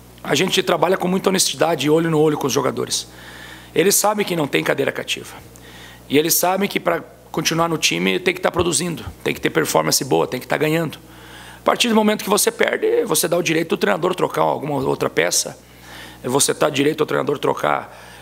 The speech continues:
a estratégia de jogo, e os jogadores assimilam isso muito bem. É, porque eles sabem que tem um cara aqui que é justo, que vai jogar quem tiver bem.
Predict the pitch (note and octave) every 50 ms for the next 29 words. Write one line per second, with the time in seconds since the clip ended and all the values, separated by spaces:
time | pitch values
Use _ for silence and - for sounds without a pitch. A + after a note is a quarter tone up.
0 | - - - C#3 C3 - - D3 - - D#3 D#3+ D3+ C#3+ C3+ B2+ A#2+ A2 C#3 E3
1 | F#3 F3+ D#3 D#3 C#3 C#3+ C#3+ D3+ F3 E3+ E3 F#3 G3 G3+ F#3+ G3 - - F3 F3
2 | G3 G3+ F3+ D#3 D3 C3+ - - B2+ B2+ A#2+ - A#2+ - - - - - - -
3 | - - - - - - - - - - C3 - - - D#3+ D#3+ - - E3 E3+
4 | F3 F3 - E3+ - F3 F3 E3 E3 E3 E3 D#3+ - E3+ - F#3 F3+ - F3 F#3
5 | E3+ - - - - - - - - - - - - - - C3+ C3 D#3+ F3 D#3+
6 | F3 E3 D#3 F3+ F#3 - F#3+ - - D#3+ F#3+ F3+ D#3+ F3 F#3 D#3+ B2+